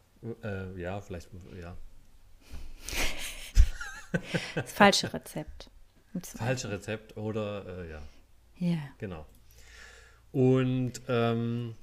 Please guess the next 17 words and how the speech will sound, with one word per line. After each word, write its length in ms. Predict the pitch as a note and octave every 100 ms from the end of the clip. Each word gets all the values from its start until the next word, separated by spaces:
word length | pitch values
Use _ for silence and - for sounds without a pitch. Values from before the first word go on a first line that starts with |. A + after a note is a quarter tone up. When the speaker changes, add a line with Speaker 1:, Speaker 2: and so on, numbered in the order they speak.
| - - -
Speaker 1:
dann 420 | A#2+ C3+ F3+ C#3+
wird 160 | C#3+ D3
in 100 | C#3+
Europa 540 | B2+ A2+ B2 C#3+ C#3+
noch 180 | B2 A#2+
Spanien 480 | - A#2+ B2 C3 B2
und, 200 | A2 A2+ A2
und, 320 | A#2 A#2 A#2
und 120 | A#2+ A2
Italien, 640 | F#2+ A#2 A#2 F2 F2 F2
äh, 400 | F#2 F#2 F2+ F2+ E2+ F2 E2 E2+
hervorgehoben, 600 | G#2 F#2 F#2+ F2 E2+ E2+ F2
dass, 120 | F2+
das, 260 | - -
dass 160 | - -
die 100 | G#2+
Mediter-, 380 | G2 G2+ G2